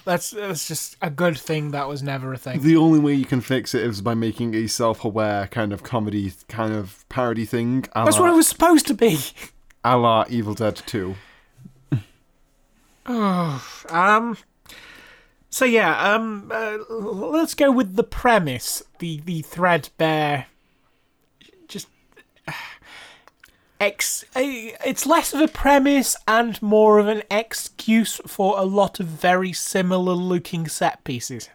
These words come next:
Speaker 2: Yeah, yeah, pretty much.
Speaker 1: The idea is that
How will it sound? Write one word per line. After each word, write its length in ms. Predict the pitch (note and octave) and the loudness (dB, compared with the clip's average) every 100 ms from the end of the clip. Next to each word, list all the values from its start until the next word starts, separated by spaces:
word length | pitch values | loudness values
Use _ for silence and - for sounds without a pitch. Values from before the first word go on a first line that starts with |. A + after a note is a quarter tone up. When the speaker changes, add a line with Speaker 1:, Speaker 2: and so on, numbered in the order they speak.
| _ | _
Speaker 2:
Yeah, 460 | - F#3+ G3+ F#3+ F#3 - _ _ | -8 -4 -2 -2 -4 -8 _ _
yeah, 300 | C#3 B2+ G2 - _ _ _ | -6 -6 -6 -14 _ _ _
pretty 260 | - D3 G2+ | -14 -12 -12
much. 380 | F#2+ - - - - - - - _ - | -14 -16 -20 -20 -20 -20 -20 -20 _ 0
Speaker 1:
The 120 | C4+ | 4
idea 360 | E4 C#4 C#4 B3+ | 6 6 4 6
is 220 | A#3+ - | 4 2
that 200 | A3 | -4